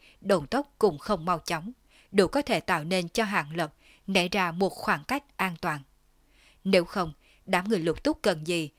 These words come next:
phải tỏ ra nghiêm trọng đến như vậy. Mà nếu hắn có hành động gì khác là sẽ bị vài tên yêu vương xuyên qua ngụy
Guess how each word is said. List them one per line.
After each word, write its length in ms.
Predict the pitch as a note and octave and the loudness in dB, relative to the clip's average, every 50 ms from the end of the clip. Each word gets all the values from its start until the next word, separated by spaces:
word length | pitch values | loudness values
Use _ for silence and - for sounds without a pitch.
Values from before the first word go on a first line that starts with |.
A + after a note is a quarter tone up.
| _ _ | _ _
phải 180 | - G#3+ F#3+ D#3+ | 0 0 0 2
tỏ 180 | - F#3+ E3+ D#3 D3 | 2 0 0 0 -2
ra 260 | F#3 F#3 F3+ F3 E3+ D#3 E3+ | -4 -4 -2 -4 -6 -2 0
nghiêm 200 | F#3+ G3 F3+ D#3+ | 0 0 0 0
trọng 280 | - F#3+ F3+ D#3+ D3 C#3+ | -2 -4 -4 -4 -6 -8
đến 280 | - E3 F3 E3 E3+ G3 | -4 -2 -2 -2 -2 -2
như 140 | G#3+ G#3 | -2 -2
vậy. 260 | F3 E3+ F3 D#3 C#3+ - _ _ _ _ _ _ _ _ _ _ _ - - _ _ - | 0 -2 -4 -4 -6 -10 _ _ _ _ _ _ _ _ _ _ _ -20 -20 _ _ 2
Mà 160 | - G3+ E3 | 4 4 4
nếu 200 | D#3 D#3+ F3+ E3+ | 4 2 0 0
hắn 240 | F3 F#3+ E3+ F3 G3+ | 0 -4 -4 -4 -4
có 80 | D4 | -2
hành 240 | C#4 B3+ G#3+ E3 D#3+ | -2 -2 -4 -2 0
động 260 | F3 F3 D#3 D3 D3+ | 0 0 0 0 0
gì 140 | F3 F#3 D#3+ | 0 0 0
khác 280 | - - C4 D4 - - | -2 -4 -8 -6 -4 -2
là 220 | F#3+ F3 D#3+ D3 - _ _ _ _ _ _ - | -2 -2 -2 -6 -10 _ _ _ _ _ _ 0
sẽ 200 | - - A3 F3 | 2 4 4 4
bị 180 | F3+ F#3+ E3+ | 4 0 0
vài 200 | D3+ F#3 F#3 D#3+ | 0 0 -2 -2
tên 240 | - - G3 F#3+ F3 | -2 -2 -2 -2 0
yêu 200 | - F#3 F#3 E3 | 2 2 0 2
vương 260 | D3+ F#3 F#3 F3+ E3 | 0 -2 -2 -2 -2
xuyên 280 | - - - G#3+ F#3 D#3 | -4 0 0 0 0 2
qua 220 | - G3 F#3 F3 | -2 -2 -2 -2
ngụy 260 | E3 E3+ F#3 F3+ D3+ | -2 -2 -2 -2 0